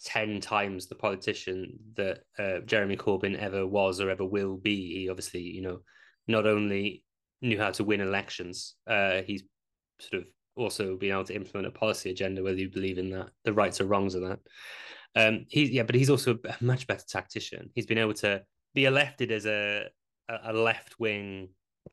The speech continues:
Labour candidate, but also bring, well, apparently until this point, bring most of the rest of the party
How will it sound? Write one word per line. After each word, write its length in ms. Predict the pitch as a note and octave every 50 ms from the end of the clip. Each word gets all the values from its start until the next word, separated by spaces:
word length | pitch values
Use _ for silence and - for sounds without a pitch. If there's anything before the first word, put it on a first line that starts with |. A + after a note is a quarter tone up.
| -
Labour 500 | B2 A2+ A2+ A2 G#2+ G#2 G2+ G#2 G2 F#2+
candidate, 600 | F#2 - - A#2 A2+ G2 F#2 E2+ - - A#2+ A#2+ _ _ _ _ _ _ _ _ _ _ _ _ -
but 140 | - A#2+ A#2+
also 260 | A#2+ A2 - - G#2+
bring, 580 | G2+ G2+ A2+ A2+ A2+ A2+ A2 G#2+ G2+ F#2 F#2 -
well, 340 | - G#2+ G#2 F#2 E2+ F2 _ _ _ _ _ _ _ _ _ _ _ _ _
apparently 520 | - - - A2+ G#2+ G#2 F#2 F#2+ G2 G2+ F#2+
until 240 | A2 G2+ - A2
this 160 | G2+ G#2 G2+ -
point, 260 | - - F#2+ F#2+ - A#2
bring 380 | A#2 B2 C3 C3 C3 A#2+ A2+ A2+
most 320 | A#2+ B2+ C3 B2+ C3 -
of 60 | A2+ G2+
the 80 | G#2+
rest 260 | A2 A2 A2 - -
of 80 | G#2 -
the 80 | - -
party 460 | G#2 G2+ F#2+ F#2+ F#2+ F#2+ F#2+ -